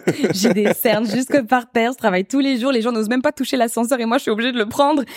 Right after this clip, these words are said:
Speaker 2: Non, parce que le covid,
Speaker 1: Ouais,
Speaker 2: c'était,
Speaker 1: c'est vrai.
Speaker 2: parce que là on va dire que le covid arrive quoi, en mars, avr-, mars, euh, euh,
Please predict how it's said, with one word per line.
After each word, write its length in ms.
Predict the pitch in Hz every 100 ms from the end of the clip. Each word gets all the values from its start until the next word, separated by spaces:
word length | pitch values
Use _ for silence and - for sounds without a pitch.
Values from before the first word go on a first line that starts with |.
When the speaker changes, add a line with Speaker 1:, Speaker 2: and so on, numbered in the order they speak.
| -
Speaker 2:
Non, 60 | 330
parce 100 | 285
que 60 | 175
le 60 |
covid, 260 | - 165 311
Speaker 1:
Ouais, 140 | 107
Speaker 2:
c'était, 160 | - 170
Speaker 1:
c'est 200 | - 95
vrai. 140 | 110
Speaker 2:
parce 160 | 95 -
que 80 | 202
là 300 | 202 247 247
on 260 | 202 185
va 100 | 175
dire 160 | 180 220
que 80 | 196
le 60 |
covid 240 | 165 190 208
arrive 220 | 175 185 -
quoi, 140 | 185
en 80 | 151
mars, 340 | 160 180 -
avr-, 280 | 175 165 170
mars, 600 | 190 185 208 233 233 -
euh, 100 | 185 175 - - - -
euh, 160 | 190